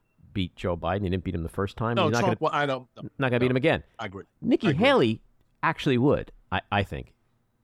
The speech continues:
Speaker 2: He
Speaker 1: And one of the
Speaker 2: pretty
Speaker 1: reasons
Speaker 2: much
Speaker 1: why is 'cause guys like you who in a Trump Biden would vote for Biden, if it's Biden Haley, and
Speaker 2: Haley.
Speaker 1: rightly so, you're going back to
Speaker 2: Yeah.
Speaker 1: Haley, as you should, as a conservative. So
Speaker 2: Yeah.
Speaker 1: we're gonna lose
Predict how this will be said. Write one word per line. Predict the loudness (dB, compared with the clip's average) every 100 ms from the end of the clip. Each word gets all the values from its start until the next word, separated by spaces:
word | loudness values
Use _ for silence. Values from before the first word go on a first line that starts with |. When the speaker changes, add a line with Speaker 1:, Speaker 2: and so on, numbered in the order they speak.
| _
Speaker 2:
He | 0
Speaker 1:
And | 4 4
one |
of | 4
the |
Speaker 2:
pretty | 6 6
Speaker 1:
reasons | 4 4
Speaker 2:
much | 4
Speaker 1:
why | 6
is | 4 2
'cause | -2 0
guys | 2 2 2
like | 2 2
you | 2 6 6 6 2 -4 _ _ _
who | 2 6 6 6 4
in | 2
a |
Trump | 0 2 2 4
Biden | 4 4 2 0 0 _ _ _
would | 2 4 4
vote | 0 0
for | 2
Biden, | 2 2 0 -6 _ _ _ _ _ _ _ _
if | 0 2
it's | 0
Biden | 2 4 4 4 2
Haley, | 4 4 4 4 2 -4 _ _ _ _ -20 _ -2
and | 2
Speaker 2:
Haley. | 4
Speaker 1:
rightly | 4 4 2
so, | 4 4
you're | 4 4
going | 4 4
back | 4 2
to | 2
Speaker 2:
Yeah. | 2
Speaker 1:
Haley, | 4 4 4 0 _ _ _ 0
as | 0 2
you | 0
should, | 4 4 2 -6 -4
as | -2
a | 0
conservative. | 0 2 2 2 -2 -6 -20 -20 -14
So | 0 4 6 6
Speaker 2:
Yeah. | 4
Speaker 1:
we're | 2 4
gonna | 6
lose | 6 4